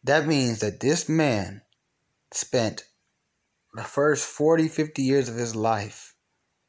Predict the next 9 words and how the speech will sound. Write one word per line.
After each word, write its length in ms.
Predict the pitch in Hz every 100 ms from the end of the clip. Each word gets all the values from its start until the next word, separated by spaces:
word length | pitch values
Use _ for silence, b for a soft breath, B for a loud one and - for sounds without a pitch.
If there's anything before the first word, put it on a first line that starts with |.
| _ _ _ _ _ _ _ _ _ -
murdering 800 | 107 120 139 151 147 147 139 - -
women, 680 | 104 120 131 123 123 117 - _ _ _ _ _ _ _ _ -
and 100 | 117
it's 140 | 143
not 120 | 156
about 260 | 131 123 101
gender, 260 | 117 107
murdering 640 | 101 113 139 139 127 107 - -
humans. 680 | 123 127 101 95 90 -